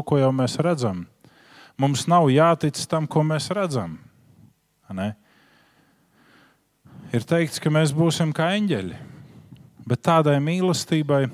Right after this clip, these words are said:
ir vērtības šeit virs zemes, un mīlestība būs arī debesīs. Jo debesīs mēs būsim Dieva klātbūtnē, un esot Dieva klātbūtnē, kas ir mīlestība,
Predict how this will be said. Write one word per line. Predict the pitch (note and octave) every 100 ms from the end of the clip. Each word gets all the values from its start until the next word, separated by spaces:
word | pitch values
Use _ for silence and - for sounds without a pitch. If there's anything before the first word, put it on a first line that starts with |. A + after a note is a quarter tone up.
| -
ir | C3 C3
vērtības | D#3+ F3 - D3+ A#2+
šeit | - - F3 F3
virs | G3 F3 D3+
zemes, | C#3+ C#3 C3+ - - _ _ _ _ _
un | B2 C3 C#3
mīlestība | E3 E3+ D3+ - C#3+ B2+
būs | C3+ -
arī | C3+ B2+
debesīs. | A#2 B2 G#2 - E2 D2+ - - _ _ _
Jo | - A#2
debesīs | D3 E3+ D3+ D3 C3+
mēs | C#3 B2 A#2
būsim | C#3+ B2+ B2 A2
Dieva | C3+ A#2
klātbūtnē, | G#2 C#3+ D3+ C#3 G#2+ G#2 F#2+ F#2 D#2+ - - _ _ _ _
un | - C3+
esot | D#3+ - D#3+ C3+
Dieva | D#3 D#3+ B2+
klātbūtnē, | - E3 E3 C#3+ C3 A#2+ A2+
kas | - A#2+ -
ir | A#2+
mīlestība, | A#2 D#3 E3+ D#3 - A#2+ G2 F2+